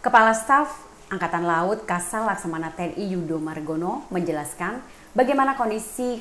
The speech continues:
kapal K R I Nanggala empat kosong dua setelah dinyatakan tenggelam pada Sabtu, dua puluh empat April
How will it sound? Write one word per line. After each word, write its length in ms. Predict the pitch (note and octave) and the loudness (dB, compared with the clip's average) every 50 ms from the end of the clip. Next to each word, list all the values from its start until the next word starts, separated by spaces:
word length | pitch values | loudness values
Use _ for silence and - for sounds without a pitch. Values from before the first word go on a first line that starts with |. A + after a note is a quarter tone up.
| A3 - | -8 -4
kapal 560 | G3+ F#3+ G3 F#3+ F#3+ - G3+ G3+ G3+ G3+ G3+ | 0 0 0 0 -2 -6 -4 -2 -2 -4 -4
K 240 | - F#3+ F3 E3+ E3+ | -4 -4 -4 -4 -4
R 80 | - | -4
I 80 | F3+ F3 | -4 -4
Nanggala 320 | E3+ E3+ E3+ E3 E3 - | -2 -2 -2 -2 -2 -4
empat 400 | - D#3+ D#3 - D#3+ E3 E3+ - | -6 -8 -10 -8 -8 -8 -8 -8
kosong 320 | - F3 E3+ - F3 E3+ E3+ | -10 -10 -8 -6 -4 -2 -2
dua 240 | E3+ F3+ G#3 B3 D4+ D4+ - - - - - - | 0 0 0 -2 -4 -8 -12 -18 -20 -20 -20 -18
setelah 400 | - - - F3+ F3 G3 G#3 G3 | -18 -10 -2 2 2 2 2 2
dinyatakan 400 | F3+ F3+ F#3 F3+ F3+ F3 E3+ E3+ | -2 -2 -4 -4 -4 -4 -4 -4
tenggelam 480 | E3+ E3 E3 D#3+ E3+ E3+ F3 E3+ F3 F3 | -4 -2 -2 -2 0 0 0 0 -2 -6
pada 240 | - C#3+ D3 D3+ - | -8 -8 -8 -8 -8
Sabtu, 560 | - F3+ F3+ F3+ - - - A#3 A#3 A3+ G3 | -4 -4 -4 -4 -6 -4 -2 -2 -2 0 0
dua 160 | G#3+ B3+ C4 | 2 0 0
puluh 240 | C4 C#4 C4+ B3 A3 | 2 0 -4 -2 -2
empat 160 | A#3 A3+ - | -4 -4 -2
April 480 | - F#3+ F#3 - - F3+ F3 F3 F3 | -4 -6 -6 -4 -4 -4 -2 -4 -4